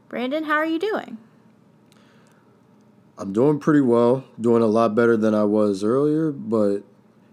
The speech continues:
Speaker 2: hey, everything seemed to go a bit better for me after the Tar Heels were able to take down South Carolina, so I'll take it.
Speaker 1: Brandon had a run-in with a hornet this afternoon,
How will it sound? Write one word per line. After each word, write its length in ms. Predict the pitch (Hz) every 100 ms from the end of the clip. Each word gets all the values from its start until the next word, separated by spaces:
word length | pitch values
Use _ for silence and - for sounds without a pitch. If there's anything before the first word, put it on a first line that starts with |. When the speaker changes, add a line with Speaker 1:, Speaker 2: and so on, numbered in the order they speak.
| _ _ -
Speaker 2:
hey, 400 | 117 107 101 98 - _ _
everything 680 | 113 110 110 120 113 110 107
seemed 400 | - - 113 110
to 480 | - 107 98 95 92 - -
go 220 | 107 107
a 60 | 101
bit 560 | 95 110 113 107 120
better 320 | 117 117 113 104
for 180 | 113
me 400 | 110 110 107 110 120 -
after 280 | 113 107 117
the 140 | 101
Tar 300 | 98 117 113
Heels 280 | 113 110 104
were 160 | 107
able 220 | 107 104 107
to 80 |
take 260 | 95 123 110
down 220 | 110 110
South 300 | 101 117 107
Carolina, 500 | - 107 107 117 110
so 340 | 101 107 98 95 - - -
I'll 100 | 139
take 240 | 131 165 143
it. 140 | 110 - _ _ _ _ _ _ _
Speaker 1:
Brandon 420 | - 240 349 247
had 440 | 214 214 208 208 190
a 160 | 202 196
run-in 840 | 196 240 220 190 190 196 190 185
with 400 | 190 196 196 190 -
a 120 | 185
hornet 580 | 185 - 247 262 190 - _ -
this 180 | 190
afternoon, 720 | 190 175 - 180 170 170 180